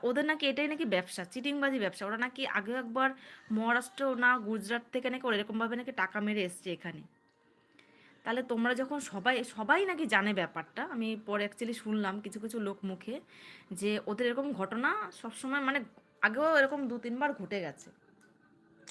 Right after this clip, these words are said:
তারপরে যাই হোক, যখন দেখলো যে দাদা পালিয়েছে,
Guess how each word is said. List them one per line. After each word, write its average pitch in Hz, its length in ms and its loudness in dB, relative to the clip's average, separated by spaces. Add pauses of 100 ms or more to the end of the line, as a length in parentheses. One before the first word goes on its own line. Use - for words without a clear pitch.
(1000)
তারপরে 240 640 -2 (840)
যাই 220 260 -4
হোক, 240 120 -6 (200)
যখন 254 340 -2
দেখলো 240 360 0
যে 196 300 -2 (440)
দাদা 190 300 2
পালিয়েছে, 247 640 0